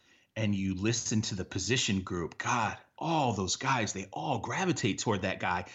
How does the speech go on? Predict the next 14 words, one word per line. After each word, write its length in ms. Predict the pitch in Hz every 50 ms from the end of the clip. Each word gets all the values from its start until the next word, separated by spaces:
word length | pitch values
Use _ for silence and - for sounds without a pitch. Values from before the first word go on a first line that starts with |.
| - - -
And 100 | 165 180
it 40 | 156
has 240 | 165 185 175 160
nothing 300 | 185 202 202 202 - 202
to 60 | 190 185
do 140 | 160 202
with 120 | 214 196 190
the 60 | 180
fact 280 | - - 185 180 180 -
that 60 | 185
he's 140 | 180 165 156
missing 300 | 185 175 - 185 175 170
a 60 | 160
hand. 320 | 175 190 214 208 123 85